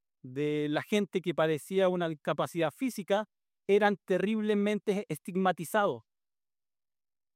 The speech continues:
El relato dice que era un mendigo. Era un mendigo. Hay culturas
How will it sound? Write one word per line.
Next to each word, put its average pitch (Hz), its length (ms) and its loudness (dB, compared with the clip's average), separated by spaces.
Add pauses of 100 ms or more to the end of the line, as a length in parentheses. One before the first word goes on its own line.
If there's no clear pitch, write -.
(240)
El 151 120 -2
relato 180 320 0
dice 185 260 -4
que 175 160 -2
era 175 80 0
un 160 100 -2
mendigo. 143 500 -4 (2000)
Era 160 140 0
un 180 100 0
mendigo. 180 480 0 (2250)
Hay 196 140 2
culturas 202 800 -2